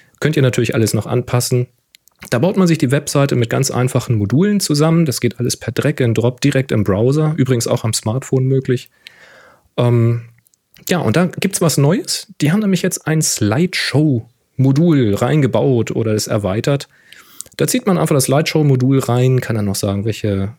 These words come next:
von, von seinem Farbthema, welche Hintergrundfarbe soll da sein, knallt die Bilder da rein, die man da haben möchte,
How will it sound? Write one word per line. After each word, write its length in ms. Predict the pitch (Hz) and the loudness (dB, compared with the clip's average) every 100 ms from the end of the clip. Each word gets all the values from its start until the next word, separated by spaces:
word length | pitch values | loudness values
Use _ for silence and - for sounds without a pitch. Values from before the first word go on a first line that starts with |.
| _ - | _ -16
von, 260 | - 113 | -4 -4
von 200 | - 139 | 0 0
seinem 280 | 135 127 139 | 2 2 0
Farbthema, 640 | - 127 139 - 127 120 107 | 0 -4 -4 -2 0 0 0
welche 240 | 113 127 | 0 0
Hintergrundfarbe 720 | 143 156 127 127 - 131 123 | 0 0 -2 -4 -4 -2 0
soll 160 | 120 117 | 2 2
da 120 | 117 | 0
sein, 440 | 110 110 113 117 _ _ _ _ _ | 0 0 -2 -4 _ _ _ _ _
knallt 280 | - 127 127 | -4 0 2
die 60 | 120 | 2
Bilder 280 | 131 147 135 | 2 2 2
da 120 | 123 | 2
rein, 260 | 113 123 | 2 0
die 80 | 123 | 0
man 180 | 123 113 | 0 -2
da 120 | 101 | -2
haben 260 | 98 110 113 | -2 0 0
möchte, 420 | 113 - 113 113 | -2 -2 -2 -2